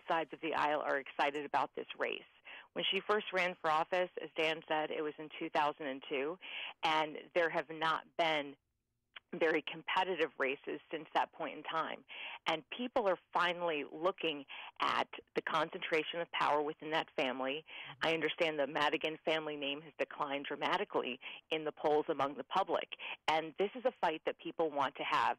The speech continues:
because they're understanding how that concentration of family power is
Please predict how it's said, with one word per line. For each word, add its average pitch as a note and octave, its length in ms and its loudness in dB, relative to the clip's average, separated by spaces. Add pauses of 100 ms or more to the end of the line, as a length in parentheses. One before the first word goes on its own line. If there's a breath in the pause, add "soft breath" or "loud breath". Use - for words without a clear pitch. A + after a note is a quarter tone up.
because D#3 300 -6
they're D3 180 0
understanding D3+ 640 -2
how C3+ 380 2 (400 loud breath)
that F3+ 200 4
concentration D#3+ 760 -2
of C#3+ 120 -10
family C#3+ 340 0
power C3 440 2 (240 loud breath)
is D3+ 140 2